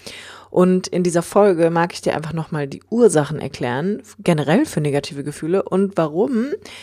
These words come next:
es in deinem Leben und in deinem Sein einen ganz speziellen Umgang vielleicht auch damit gibt.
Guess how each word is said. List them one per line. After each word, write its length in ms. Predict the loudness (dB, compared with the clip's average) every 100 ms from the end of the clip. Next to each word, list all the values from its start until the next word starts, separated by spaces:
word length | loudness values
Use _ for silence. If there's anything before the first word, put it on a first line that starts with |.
| -16 -2
es 220 | -2 0
in 200 | -2 0
deinem 340 | 2 0 0
Leben 320 | 0 0 0
und 140 | -2 -4
in 80 | -2
deinem 220 | -2 -2
Sein 340 | -2 -2 -4 -6
einen 180 | -6 -2
ganz 260 | -2 -2
speziellen 460 | -4 -6 -4 -2 -2
Umgang 380 | -2 -2 -2 -4
vielleicht 340 | -6 -6 -6
auch 80 | -6
damit 340 | -4 -6 -6
gibt. 300 | -12 -14 -18